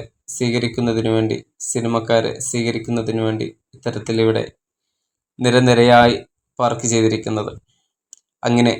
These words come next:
നമ്മുടെ ചാൻസ് എത്തി. നമ്മളെല്ലാം ആ വാഹനത്തിൽ കയറിക്കൊണ്ട് നമ്മുടെ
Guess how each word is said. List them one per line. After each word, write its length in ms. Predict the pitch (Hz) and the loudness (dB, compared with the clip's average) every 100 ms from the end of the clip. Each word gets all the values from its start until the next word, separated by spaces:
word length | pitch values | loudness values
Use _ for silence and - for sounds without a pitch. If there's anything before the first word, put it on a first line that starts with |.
| - _ _ | -8 _ _
നമ്മുടെ 320 | 120 120 127 127 - - | 0 2 4 2 -2 -8
ചാൻസ് 360 | - 120 120 - - | 2 2 4 0 -2
എത്തി. 260 | 123 - 123 131 _ _ | -8 -6 -8 -8 _ _
നമ്മളെല്ലാം 520 | 113 117 117 117 117 110 - _ - | -2 0 2 4 4 2 -6 _ 0
ആ 100 | 117 - - | 0 0 -2
വാഹനത്തിൽ 560 | 117 113 113 120 - 117 | 4 4 4 -2 -2 -4
കയറിക്കൊണ്ട് 560 | 117 113 110 113 110 - - _ | 2 2 2 0 -2 -4 -8 _
നമ്മുടെ 280 | 110 110 110 | -6 -4 -4